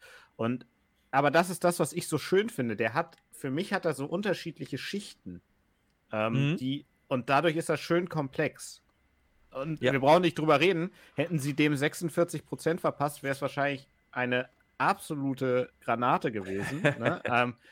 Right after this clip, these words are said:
Speaker 1: auch damals
Speaker 2: Ja.
Speaker 1: waren vierzig Prozent nicht die beste Wahl, aber
Speaker 2: Ja. Ich hab gerade bei Udo den Glamorangi Tale of Winter im Chat gesehen.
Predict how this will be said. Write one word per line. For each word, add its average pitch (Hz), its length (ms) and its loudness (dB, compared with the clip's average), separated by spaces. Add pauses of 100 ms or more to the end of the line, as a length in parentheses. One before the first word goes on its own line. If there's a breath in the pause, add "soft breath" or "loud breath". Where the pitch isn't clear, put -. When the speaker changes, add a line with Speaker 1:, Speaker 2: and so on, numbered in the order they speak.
(100)
Speaker 1:
auch 143 200 2
damals 165 400 8
Speaker 2:
Ja. 123 100 6
Speaker 1:
waren 127 200 2
vierzig 143 320 -2
Prozent 127 380 -2
nicht 135 200 -6 (400)
die 131 80 -6
beste 120 420 2
Wahl, 92 360 -6
aber 101 420 -4 (440 soft breath)
Speaker 2:
Ja. 117 240 0 (4000 loud breath)
Ich 156 200 -6
hab 175 200 -6
gerade 151 320 2
bei 127 260 2
Udo 165 480 0
den 139 500 -4
Glamorangi 151 760 -2
Tale 151 300 -2
of 120 140 -8
Winter 113 640 0 (280)
im 117 160 -8
Chat - 280 -8
gesehen. 110 540 -2